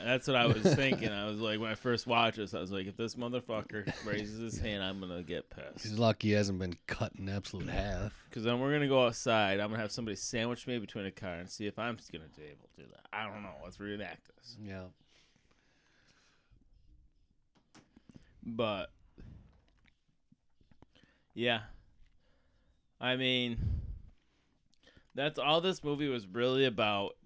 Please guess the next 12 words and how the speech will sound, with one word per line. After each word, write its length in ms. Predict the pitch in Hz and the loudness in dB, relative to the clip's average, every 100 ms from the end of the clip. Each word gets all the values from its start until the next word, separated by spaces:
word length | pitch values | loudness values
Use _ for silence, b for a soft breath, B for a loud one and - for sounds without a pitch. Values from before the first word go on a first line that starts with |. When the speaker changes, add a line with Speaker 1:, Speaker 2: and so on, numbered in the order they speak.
| - | -10
Speaker 1:
was 760 | 98 90 90 90 90 87 - - _ _ _ _ - - - - | -4 -2 -2 -4 -6 -10 -12 -16 _ _ _ _ -20 -20 -20 -16
smuggling 580 | - 127 127 135 147 139 | -10 2 2 4 2 0
drugs, 680 | 120 120 110 110 101 - - | 2 4 4 4 -2 -10 -8
the 80 | 110 | -4
reconnection 1120 | 113 123 - 123 113 110 - 127 117 117 110 - | -2 -2 -2 -2 -2 -2 -4 -2 -2 -2 -4 -8
of 300 | - 101 98 | -6 -4 -4
O'Connor 720 | 98 95 123 107 107 107 107 90 | -6 -8 -6 -4 -2 -2 -4 -4
and 760 | 95 101 98 95 92 101 98 90 b b b - | -6 -6 -4 -6 -6 -8 -10 -12 b b b -16
Mia 680 | 90 101 110 110 110 110 104 - | -8 -6 -4 -2 -2 -2 -4 -6
and 760 | 98 95 92 90 92 90 90 | -6 -4 -6 -6 -6 -8 -10
Van 240 | 98 95 | -10 -8
Diesel, 800 | 92 101 95 - 98 95 98 98 | -8 -8 -8 -8 -6 -6 -6 -8